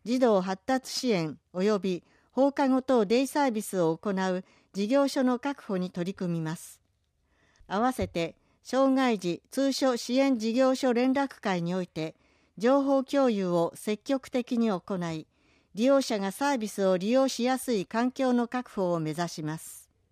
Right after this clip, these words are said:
丸四、医療的ケア児支援のための関係機関の協議の場の設置、コーディネーターの配置。国、令和八年度末までに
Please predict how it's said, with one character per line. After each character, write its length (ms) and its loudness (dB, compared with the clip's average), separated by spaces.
丸 320 0
四、 320 0
医 100 -4
療 260 4
的 340 0
ケ 240 0
ア 80 2
児 140 -4
支 160 -2
援 240 2
の 100 -2
た 160 -4
め 140 0
の 320 -2
関 240 0
係 240 2
機 100 -18
関 240 0
の 140 -2
協 260 0
議 140 -2
の 160 -2
場 120 -2
の 140 -2
設 300 -8
置、 220 -8
コ 180 4
ー 40 4
デ 120 2
ィ 40 4
ネ 160 4
ー 40 -2
タ 200 0
ー 20 0
の 160 -2
配 180 -4
置。 300 -12
国、 360 2
令 220 4
和 140 4
八 260 -4
年 200 4
度 120 2
末 120 -6
ま 120 0
で 160 -4
に 220 -4